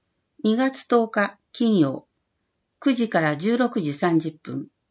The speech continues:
なお、期間内消印有効。持参の場合は、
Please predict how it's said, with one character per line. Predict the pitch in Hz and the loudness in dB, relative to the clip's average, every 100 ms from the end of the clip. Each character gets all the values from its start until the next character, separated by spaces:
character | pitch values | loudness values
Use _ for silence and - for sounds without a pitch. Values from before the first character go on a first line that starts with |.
| _ _ _ _ _ _ | _ _ _ _ _ _
な | 202 180 | 0 0
お、 | 156 - _ _ _ | 0 -6 _ _ _
期 | - - | -10 -8
間 | - 285 240 | 2 4 6
内 | 208 185 156 - | 4 2 0 -2
消 | - 190 - 240 | -2 0 0 2
印 | 220 202 - | 2 0 -2
有 | 175 196 | 0 0
効。 | 185 180 165 160 - _ _ _ _ - | 2 2 2 0 -6 _ _ _ _ -6
持 | 196 | -4
参 | - 285 269 | 2 6 8
の | 262 | 6
場 | 233 233 | 6 4
合 | 208 | 4
は、 | 143 139 - | 2 0 -4